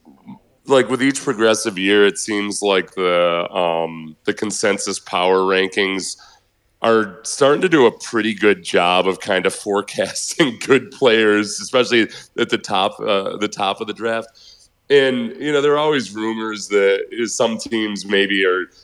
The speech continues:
you know, forgoing their scouts and more so using, uh, you know, kinda using analytical,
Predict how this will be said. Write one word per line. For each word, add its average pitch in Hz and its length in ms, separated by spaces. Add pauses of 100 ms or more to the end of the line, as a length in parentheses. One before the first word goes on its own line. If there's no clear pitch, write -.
(100)
you 113 80
know, 104 100
forgoing 104 560
their 101 180
scouts 98 580
and 98 100
more 95 200
so 104 220
using, 95 640 (420)
uh, 98 180
you 104 120
know, 107 120
kinda 110 260
using 101 280
analytical, 98 800